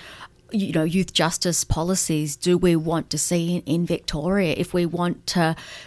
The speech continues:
regain that label as the most progressive, uh, state in Australia? We've got a lot of work to do, and, and, um, as a network, uh, we want to be part of that and, um, connect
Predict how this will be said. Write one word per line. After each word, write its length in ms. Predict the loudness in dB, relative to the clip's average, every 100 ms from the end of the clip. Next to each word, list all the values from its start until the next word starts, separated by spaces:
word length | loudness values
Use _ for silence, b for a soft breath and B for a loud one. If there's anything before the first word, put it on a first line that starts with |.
| B
regain 680 | -12 -4 0 2 2 2 2
that 220 | 2 0
label 480 | 0 2 2 2 2
as 200 | 2 0
the 60 |
most 280 | 0 0 -2
progressive, 760 | -8 -4 -4 -4 -2 -2 -2 -6
uh, 260 | -4 -4 -6 -10
state 640 | -8 -6 -6 -6 -4 -6 -8 B B
in 100 | 0
Australia? 380 | 2 2 2 2
We've 100 | 2
got 120 | 2
a 40 | 2
lot 120 | 2
of 40 |
work 200 | 2 0
to 80 | 0
do, 180 | 0 0
and, 160 | 0
and, 300 | -2 -2 0
um, 280 | 0 0 -2 -6 -4
as 160 | 0 2
a 60 | 2
network, 540 | 0 0 -2 -2 -8 B B B
uh, 220 | 2 2
we 160 | 2 2
want 260 | 2 -2 -2
to 80 |
be 100 | -2
part 320 | -2 -2 -2 -2
of 100 | -2
that 260 | -2 -4 -2
and, 320 | 0 2 2
um, 220 | 2 0
connect 520 | -2 -2 0 0 -4